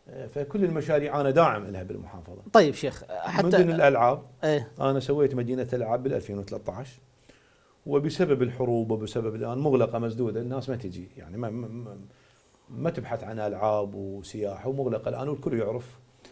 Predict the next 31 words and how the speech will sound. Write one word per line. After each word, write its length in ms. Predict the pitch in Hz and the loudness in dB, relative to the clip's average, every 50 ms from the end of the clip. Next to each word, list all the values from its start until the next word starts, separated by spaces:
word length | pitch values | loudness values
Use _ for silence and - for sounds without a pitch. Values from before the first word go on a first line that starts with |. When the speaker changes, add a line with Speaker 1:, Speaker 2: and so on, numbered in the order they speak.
| - - - - - - - - | -20 -20 -20 -20 -20 -16 -6 -2
Speaker 1:
مدينة 360 | 135 147 135 165 170 165 160 | 0 0 2 2 0 0 0
ألعاب 400 | 135 170 151 143 139 147 147 135 | 2 4 4 6 8 6 6 6
الناصرية 540 | 131 135 131 127 120 123 131 139 143 151 139 | 4 2 0 0 -2 -2 0 0 0 0 0
هي 160 | 139 143 135 | 2 2 0
أصلًا 360 | - 117 - - 123 110 120 | 0 0 -4 -6 -6 -4 -2
هم 100 | 120 113 | -2 -2
مسدودة 300 | 110 98 98 110 107 110 | -2 -2 -2 -2 -2 -2
بسبب 380 | 101 104 101 - 110 104 98 95 | -2 -4 -4 -4 -4 -4 -4 -4
ظروف 320 | 98 101 101 101 98 - | -4 -4 -4 -4 -6 -6
ال-، 160 | 104 98 90 | -10 -10 -8
البلد 440 | 87 95 98 101 104 101 101 95 98 | -10 -10 -6 -4 -4 -4 -4 -4 -6
ال-، 60 | - | -6
Speaker 2:
مهم. 280 | 147 147 135 151 139 135 90 90 90 87 - _ _ _ _ _ _ _ _ - | -6 -4 -4 -4 -6 -6 -10 -12 -14 -16 -18 _ _ _ _ _ _ _ _ -10
Speaker 1:
الأمنية، 580 | 113 107 107 110 110 107 107 104 107 117 131 131 - - - - _ _ _ _ _ - - | -8 -6 -6 -4 -4 -4 -6 -6 -6 -6 -8 -10 -14 -20 -20 -20 _ _ _ _ _ -12 -10
وهن 240 | 131 123 185 170 | -6 -4 -2 -2
ذني 260 | 135 131 156 147 131 127 | 0 -2 -2 -2 -2 -2
مدينتين 680 | 127 127 123 127 131 160 160 143 123 104 - 113 101 - | -4 -4 -6 -4 -2 -2 0 0 -2 -2 -2 -6 -8 -8
عندنا 220 | 80 92 101 101 | -8 -10 -10 -8
بالناصرية، 460 | 95 101 101 101 101 101 95 104 104 | -8 -8 -8 -10 -10 -10 -8 -6 -4
مدينة 280 | 107 120 127 143 147 147 | -4 -2 -2 0 0 0
بالناصرية 640 | 139 147 147 156 151 139 - 156 180 196 240 285 330 | 0 0 -2 -2 -4 -4 -2 -2 -2 -2 -2 -4 -4
المركز 420 | 202 135 143 139 - 190 220 - | -4 -2 -2 -2 -2 -2 -2 -2
Speaker 2:
زين. 180 | - - - 170 | 0 0 0 0
Speaker 1:
ومدينتي 220 | - 117 117 131 | 0 -2 -6 -6
بالشجرة. 420 | 120 117 - - - - - 120 - - _ _ _ _ - _ - 220 | -8 -10 -12 -14 -14 -14 -16 -18 -18 -20 _ _ _ _ -20 _ -16 -16
Speaker 2:
أنت 220 | 151 - - 170 | -14 -8 -4 -4
Speaker 1:
شلون 280 | 123 123 170 165 160 151 | -2 0 0 2 2 4
أنا 280 | 135 135 131 139 135 | 2 2 2 0 -2
أسد 180 | 120 - 127 120 | -4 -4 -4 -4
مدن 260 | 120 117 110 117 113 | -4 -2 -2 -2 -4
الألعاب؟ 420 | 113 110 101 104 98 92 98 107 | -4 -4 -6 -8 -8 -10 -10 -10